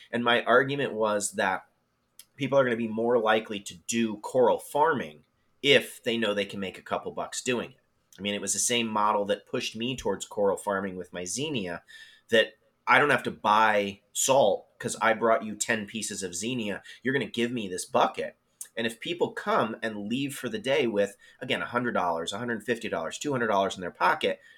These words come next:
that's money that they're gonna say, "Wait, this was worth my time and energy." So we did it the first year. Um, like I said, it was very small. I don't know how many people came 'cause we didn't charge admission.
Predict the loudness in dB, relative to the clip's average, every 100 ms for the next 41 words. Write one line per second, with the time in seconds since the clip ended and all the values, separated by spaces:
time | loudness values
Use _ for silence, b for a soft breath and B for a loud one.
0 | B -12 4 4 4 0 2 2 2 0
1 | 2 2 2 0 -4 4 4 4 0 -2
2 | -4 -2 -2 -2 -6 -4 -4 -4 -2 -2
3 | -2 -6 -18 _ _ _ _ _ _ _
4 | _ _ _ _ _ _ _ 4 6 6
5 | 4 -2 4 4 4 -2 -2 2 2 0
6 | B B B B 0 2 2 0 0 0
7 | 2 2 0 -2 2 4 4 0 -2 0
8 | 0 -2 -6 _ _ 2 4 4 0 -2
9 | 0 0 0 -2 -6 -6 -6 -6 -6 -6
10 | -8 -10 -6 -6 -6 0 0 2 -4 -6
11 | -6 -6 -8